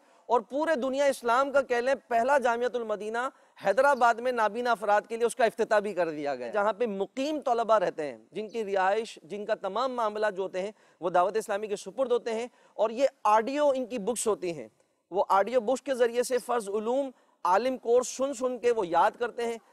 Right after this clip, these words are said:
अपने असातिज़ा को सुनाते हैं। अल्लाह पाक जिससे आँखों की, देखने की नेमत सल्ब कर लेता है, अल्लाह पाक उसे उसके बदले में जन्नत अता फरमाएगा। हमारे साथ आशिकान रसूल मौजूद है, आइए इनकी जानिब भी बढ़ते हैं,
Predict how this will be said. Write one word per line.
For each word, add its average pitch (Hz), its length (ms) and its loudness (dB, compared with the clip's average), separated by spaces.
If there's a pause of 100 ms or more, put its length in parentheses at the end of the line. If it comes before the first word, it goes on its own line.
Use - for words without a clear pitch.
(140)
अपने 196 240 -2
असातिज़ा 190 520 0
को 226 140 -2
सुनाते 214 380 -4
हैं। 214 140 -6
अल्लाह 220 360 2
पाक 226 360 2 (280)
जिससे 196 520 -2 (400)
आँखों 247 420 2
की, 240 180 -4 (180)
देखने 240 540 2
की 185 220 -8 (240)
नेमत 233 340 2
सल्ब 269 380 0
कर 254 140 2
लेता 247 340 4
है, 247 240 2 (260)
अल्लाह 240 260 4
पाक 233 320 2
उसे 240 180 -6
उसके 240 260 0
बदले 208 300 -2
में 233 120 0
जन्नत 196 380 0
अता 185 200 2
फरमाएगा। 127 480 -8 (200)
हमारे 180 180 -2
साथ 208 180 -4
आशिकान 214 340 -2
रसूल 226 240 -4
मौजूद 214 320 -2
है, 220 60 0
आइए 220 160 -2
इनकी 220 160 -6
जानिब 196 300 -2
भी 233 80 -8
बढ़ते 214 260 -4
हैं, 196 120 -6